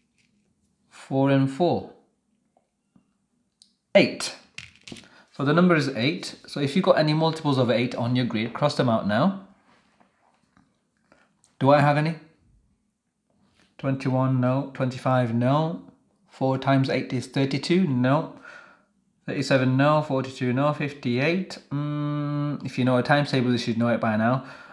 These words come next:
Sixty-two, no. Seventy, no. Eighty, yes, eighty. Eight times ten is eighty. I can cross out eighty. Crossed out. One number crossed out so far. Next go. Let's roll them.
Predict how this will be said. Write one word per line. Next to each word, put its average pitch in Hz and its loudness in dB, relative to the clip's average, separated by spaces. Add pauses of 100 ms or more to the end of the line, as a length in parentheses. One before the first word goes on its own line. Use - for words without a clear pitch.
(260)
Sixty-two, 170 0
no. 139 2
Seventy, - -6
no. 131 -2
Eighty, 127 -2
yes, - -4
eighty. 135 -2
Eight 170 0
times 160 6
ten 131 0
is 113 0
eighty. 98 -6
I 123 -4
can 135 -4
cross 127 -8
out 101 -2
eighty. 95 -10 (800)
Crossed - -4
out. 98 0
One 135 6
number 127 2
crossed - -8
out 101 -4
so 104 -6
far. 90 -6 (920)
Next 110 -4
go. 95 -4 (1160)
Let's - -12
roll 120 0
them. 131 2